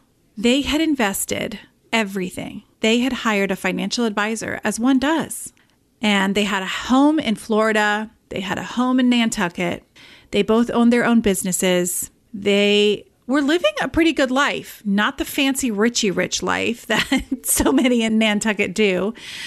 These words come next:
but they were living a very comfortable and secure life. Well, suddenly they realized, and I didn't find out exactly how they discovered this. That's gonna be a question that I ask next time.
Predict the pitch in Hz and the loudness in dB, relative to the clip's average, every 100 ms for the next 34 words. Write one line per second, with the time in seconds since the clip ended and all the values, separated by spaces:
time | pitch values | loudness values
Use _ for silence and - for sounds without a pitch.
0 | - - - - 381 392 370 381 392 370 | -12 -12 -16 -4 -2 2 2 4 4 4
1 | 349 339 240 277 285 285 - 269 277 254 | 2 0 2 2 2 0 0 0 0 2
2 | 262 254 254 - 226 - 240 - - 220 | 2 2 -2 -4 -4 -2 -6 -8 -6 0
3 | 208 208 202 214 190 170 156 - - - | 2 4 2 -4 -4 -4 -4 -12 -20 -20
4 | - _ _ 208 202 202 208 220 _ _ | -20 _ _ 0 2 0 -2 -6 _ _
5 | _ - - - 339 370 311 202 190 196 | _ -8 -4 -2 0 0 0 -2 -2 0
6 | 240 - _ _ _ 214 208 294 269 165 | -2 -4 _ _ _ 0 2 0 0 -2
7 | 175 208 - - - _ _ 214 233 294 | -2 -4 -6 -12 -14 _ _ -2 0 0
8 | 381 - - - 254 233 208 190 185 202 | -2 -6 -8 2 4 4 2 -2 -2 -2
9 | 208 214 214 190 185 180 - 180 180 175 | 0 0 0 0 -2 -4 -4 -4 -4 -6
10 | 185 220 233 262 247 226 185 - 180 - | -6 -6 -2 -2 0 0 -2 -4 -6 -4
11 | 185 180 180 180 - - 175 - 185 170 | -6 -4 -2 -4 -6 -8 -8 -6 -6 -6
12 | - | -8